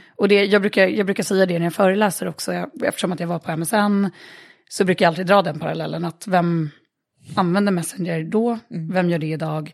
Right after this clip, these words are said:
Speaker 1: Men också i att när man skickade musik på den tiden,
Speaker 2: Mm.
Speaker 1: så skickade man en låt och sen tog det fyra timmar.
Speaker 2: Mm.
Speaker 1: Och sen hade man laddat hem den och bara, "Åh, bra låt."
Speaker 2: Ja.
Speaker 1: Till idag att det
Speaker 2: Till
Speaker 1: är ett
Speaker 2: idag.
Speaker 1: klick bort.
Speaker 2: Ja.
Speaker 1: Så att det är mycket, det är otroligt mycket som har hänt inom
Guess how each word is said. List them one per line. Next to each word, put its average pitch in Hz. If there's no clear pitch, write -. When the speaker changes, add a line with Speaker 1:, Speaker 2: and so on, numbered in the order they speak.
Speaker 1:
Men 202
också 190
i 180
att 175
när 180
man 175
skickade 185
musik 175
på -
den 220
tiden, 180
Speaker 2:
Mm. 165
Speaker 1:
så -
skickade 202
man 208
en 196
låt 180
och 196
sen 190
tog 190
det 196
fyra 180
timmar. 175
Speaker 2:
Mm. 202
Speaker 1:
Och 208
sen 208
hade 226
man 202
laddat 185
hem 175
den 196
och 202
bara, 185
"Åh, 311
bra 262
låt." 247
Speaker 2:
Ja. 160
Speaker 1:
Till 196
idag 175
att -
det -
Speaker 2:
Till 165
Speaker 1:
är 160
ett 165
Speaker 2:
idag. 180
Speaker 1:
klick 147
bort. -
Speaker 2:
Ja. 180
Speaker 1:
Så 170
att 185
det 220
är 202
mycket, 208
det -
är -
otroligt 233
mycket 175
som 175
har 165
hänt 170
inom 170